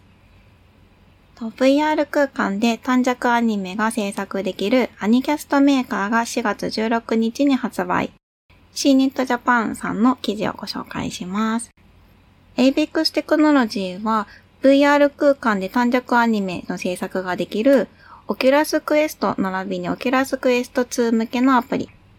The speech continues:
アニキャストメーカーを日本時間の四月十六日に発売することを発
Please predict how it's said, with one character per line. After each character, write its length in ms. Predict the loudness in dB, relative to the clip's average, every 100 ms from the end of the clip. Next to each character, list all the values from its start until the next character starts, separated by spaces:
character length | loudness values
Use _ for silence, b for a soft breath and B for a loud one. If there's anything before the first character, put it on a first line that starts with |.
| 0
ア 60 |
ニ 160 | 2 2
キ 80 | 0
ャ 60 |
ス 60 | -2
ト 140 | -2 0
メ 180 | -2
ー 100 | -4
カ 220 | -8 -2 2
ー 20 |
を 220 | 2 0 2
日 120 | 6
本 260 | 6 6 2
時 100 | 2
間 260 | 0 2 2
の 120 | 2
四 140 | 2
月 320 | 2 2 0
十 200 | 0 0
六 240 | 0 0 0
日 260 | 0 2 2
に 140 | 2
発 300 | 0 -2 -2
売 200 | 0 -2
す 120 | -4 -8
る 100 | -6
こ 120 | -2
と 200 | 4 4
を 20 |
発 200 | 2